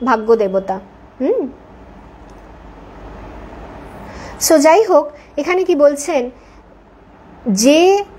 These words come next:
সদা আত্মসাবধান করে, সে পদে পদে বিপদে পড়ে।"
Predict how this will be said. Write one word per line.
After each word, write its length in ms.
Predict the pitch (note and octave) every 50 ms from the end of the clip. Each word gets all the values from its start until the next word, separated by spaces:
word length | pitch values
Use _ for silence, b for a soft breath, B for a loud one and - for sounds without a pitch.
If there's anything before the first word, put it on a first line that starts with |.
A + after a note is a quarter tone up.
| - -
সদা 440 | - - - - A#3+ B3 A#3+ C#4+
আত্মসাবধান 1120 | D#4 D4+ - - B3 A#3+ - - - D4+ C#4+ C#4+ - C4 G3+ G3 G3 G3 G#3+ A#3+ A#3+ A#3+
করে, 420 | A#3 - G#3 F#3 F#3+ G3+ C#4+ A4 B4+ B B B B B B B B -
সে 300 | - - D#4 C#4+ C#4 C#4+
পদে 260 | - A#3 G#3 G3+ A#3+ C4
পদে 240 | C#4+ C#4 C4 C4 C#4
বিপদে 440 | A#3+ A3+ G#3+ - G3 F#3+ F#3 F#3 F#3+ F#3
পড়ে।" 300 | F#3+ F3+ F3 F3 F3 F3+